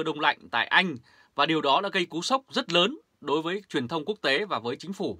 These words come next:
nhiều nước trên thế giới. Và trong Việt, tại Việt Nam, nhiều người dân, nhiều gia đình đang đau khổ và điều đó cũng đem lại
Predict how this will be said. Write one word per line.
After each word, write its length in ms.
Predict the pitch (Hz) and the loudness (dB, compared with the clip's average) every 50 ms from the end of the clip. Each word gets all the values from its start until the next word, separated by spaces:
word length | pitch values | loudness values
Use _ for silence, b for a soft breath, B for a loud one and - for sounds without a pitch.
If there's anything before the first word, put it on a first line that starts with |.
| _ _ | _ _
nhiều 200 | - 123 127 120 | -10 -6 -4 -4
nước 180 | 117 151 208 - | 0 -2 -2 -2
trên 100 | - 143 | -4 -6
thế 100 | 143 139 | -6 -4
giới. 340 | 127 127 120 127 170 226 - b b b b b b b | -2 0 0 0 -2 -4 -6 b b b b b b b
Và 100 | - 139 | -4 -4
trong 220 | 143 - 208 208 202 | 2 2 2 2 2
Việt, 140 | 180 175 - _ _ | -4 -4 -8 _ _
tại 140 | - 160 143 | 4 4 4
Việt 140 | 147 156 - | 4 0 4
Nam, 280 | 170 190 190 185 175 165 b b b b b | 6 6 6 4 0 -8 b b b b b
nhiều 280 | 143 147 156 165 165 165 | -8 -2 0 2 2 2
người 160 | 165 160 151 | 2 2 2
dân, 240 | 151 202 220 208 190 - | 2 2 0 0 -4 -6
nhiều 200 | - 143 147 147 | -4 -2 -2 0
gia 140 | 143 160 180 | 2 0 2
đình 240 | 170 156 143 127 110 | 2 0 -2 -2 -4
đang 160 | 120 143 170 | -4 -4 -2
đau 140 | 175 170 170 | -2 -2 -2
khổ 320 | 160 - 156 117 95 87 b b b b b b | -2 -2 -2 -2 -2 -6 b b b b b b
và 380 | _ 101 127 139 143 139 123 110 b b b b b b b b _ _ _ _ | _ 0 4 4 4 4 2 -2 b b b b b b b b _ _ _ _
điều 160 | 139 143 135 | -4 -4 0
đó 320 | 131 123 120 135 175 202 b b b b b | 0 2 2 2 0 -2 b b b b b
cũng 120 | _ - - | _ -8 -4
đem 160 | 170 165 156 | -4 -2 2
lại 280 | 156 156 143 107 - | 4 4 4 4 2